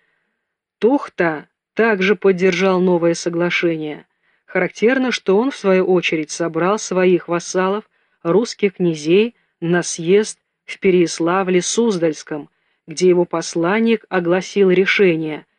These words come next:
принятое ведущими монгольскими властителями.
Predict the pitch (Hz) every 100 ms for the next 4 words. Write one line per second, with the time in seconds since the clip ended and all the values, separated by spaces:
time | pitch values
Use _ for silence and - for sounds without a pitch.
0 | _ - 180 175 - 170 165 156 180 214
1 | - 202 190 175 156 160 156 - 170 170
2 | 156 170 175 - 175 - 156 147 147